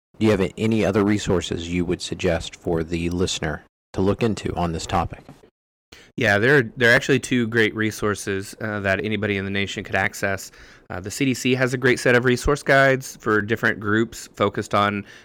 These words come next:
Speaker 2: natural disasters and severe storms during covid. Uh, there's, as an example, there's one from a public disaster shelters, uh,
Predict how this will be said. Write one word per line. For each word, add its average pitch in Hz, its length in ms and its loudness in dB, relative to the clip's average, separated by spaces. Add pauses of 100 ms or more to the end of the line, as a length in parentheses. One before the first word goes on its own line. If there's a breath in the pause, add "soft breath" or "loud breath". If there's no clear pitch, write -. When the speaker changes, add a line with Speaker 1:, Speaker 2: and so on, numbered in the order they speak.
Speaker 2:
natural 107 320 2
disasters 107 760 2
and 101 100 -4
severe 101 280 -4
storms 107 400 -2
during 101 300 -2
covid. 139 480 0 (540 loud breath)
Uh, 101 100 -4
there's, 101 340 2
as 107 200 -4
an 107 60 -4
example, 104 340 -2
there's 98 160 -4
one 98 200 -2
from 98 200 -4
a 95 160 -2 (240 loud breath)
public 110 300 4
disaster 101 480 0
shelters, 147 720 0 (340 loud breath)
uh, 101 120 -8